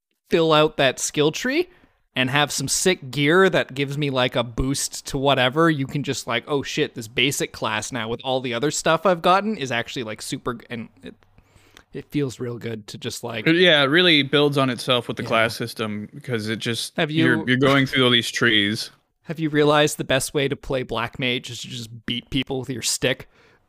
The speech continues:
Speaker 2: Oh, I, I ha-, I didn't go
Speaker 1: <laughs>
Speaker 2: Black Mage. I went, um,
Speaker 1: <laughs>
Speaker 2: just strong, strong hitting, hitting man.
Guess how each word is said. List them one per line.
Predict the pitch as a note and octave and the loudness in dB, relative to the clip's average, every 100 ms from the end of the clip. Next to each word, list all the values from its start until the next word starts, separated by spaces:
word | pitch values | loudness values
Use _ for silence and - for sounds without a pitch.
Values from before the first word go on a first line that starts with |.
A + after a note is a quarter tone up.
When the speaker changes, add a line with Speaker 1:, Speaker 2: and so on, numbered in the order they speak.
| - | 2
Speaker 2:
Oh, | C3 | 6
I, | C3 D3+ | 6 6
I | D3+ C#3 | 6 4
ha-, | D#3 D#3+ - | 6 4 4
I | D#3 | 6
didn't | A#4 | 6
go | C#3 D3+ | 6 2
Speaker 1:
<laughs> | C3+ | 4
Speaker 2:
Black | A#2 C3 | 0 0
Mage. | A#2+ A#2 A#2+ - | -4 -4 -6 -2
I | A#2+ | 2
went, | C#3 D3 C3+ | 4 4 2
um, | B2 A#2+ A#2 A2+ - - - - | 2 2 2 -2 -8 -6 -6 -2
Speaker 1:
<laughs> | - - D3 D3+ | -4 -4 -18 -8
Speaker 2:
just | D3 A#2 - - - - _ _ | -4 -4 -4 -8 -10 -12 _ _
strong, | - - D3+ C#3 C3 B2+ | -6 2 4 4 2 -2
strong | C#3 D3+ C3 B2+ | -2 2 2 4
hitting, | C3+ C3 A#2 A2 | 2 2 0 -4
hitting | C#3 C#3+ C3 | 0 2 2
man. | A2 A2 G#2+ | 2 2 2